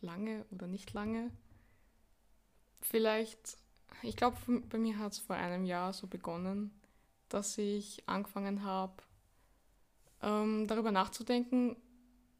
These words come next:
was ich eigentlich brauche von den vielen Dingen, die ich mir so angeeignet hab in den letzten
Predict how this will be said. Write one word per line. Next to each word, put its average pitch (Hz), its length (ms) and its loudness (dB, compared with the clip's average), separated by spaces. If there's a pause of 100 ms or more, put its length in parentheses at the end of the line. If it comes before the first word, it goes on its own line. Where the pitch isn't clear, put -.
(180)
was - 600 0
ich 220 220 -4
eigentlich 202 460 2
brauche 180 340 -2
von 202 160 -4
den 190 100 -2
vielen 214 300 0
Dingen, 214 320 2
die 202 140 -2
ich 190 140 -8
mir 190 280 2
so 190 180 -4
angeeignet 185 680 -2
hab 190 280 -6
in 185 100 -2
den 185 120 -2
letzten 175 580 -4